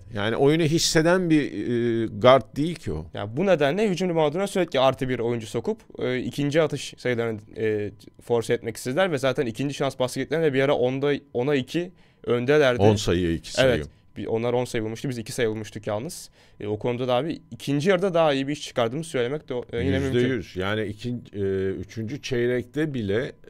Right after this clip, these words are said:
Speaker 1: dört kısayla onların oyun kurmasını falan engellerken, D-Boss'u iyice oyundan düşürürken, e,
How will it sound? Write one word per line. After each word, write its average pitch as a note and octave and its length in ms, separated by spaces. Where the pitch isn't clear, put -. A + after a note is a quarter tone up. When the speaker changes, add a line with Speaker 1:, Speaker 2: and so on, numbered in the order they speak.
Speaker 1:
dört G#2 220
kısayla A2+ 540
onların G#2+ 440
oyun G#2+ 240
kurmasını G#2 560
falan G2+ 400
engellerken, G2 920
D-Boss'u G2 540
iyice G#2+ 380
oyundan G2 600
düşürürken, G2 720
e, D2+ 40